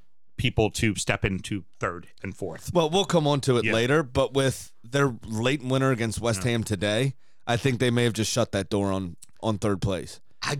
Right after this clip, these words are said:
Speaker 2: 'Cause
Speaker 1: don't
Speaker 2: now they have a six-point lead on us.
Speaker 1: I, I
Speaker 2: Or a five, five-point lead.
Speaker 1: Their next trip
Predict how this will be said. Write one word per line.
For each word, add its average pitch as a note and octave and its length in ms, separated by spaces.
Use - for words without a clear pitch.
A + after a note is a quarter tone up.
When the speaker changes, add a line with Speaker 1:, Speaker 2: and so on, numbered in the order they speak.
Speaker 2:
'Cause C#3+ 120
Speaker 1:
don't C3 80
Speaker 2:
now D3+ 140
they D#3+ 80
have C#3+ 100
a B2 40
six-point A#2+ 460
lead A#2 180
on E2 140
us. - 240
Speaker 1:
I, B2 200
I - 120
Speaker 2:
Or E3 100
a C#3 60
five, D3+ 280
five-point G#2+ 480
lead. F2 220
Speaker 1:
Their D3+ 240
next D3+ 460
trip - 380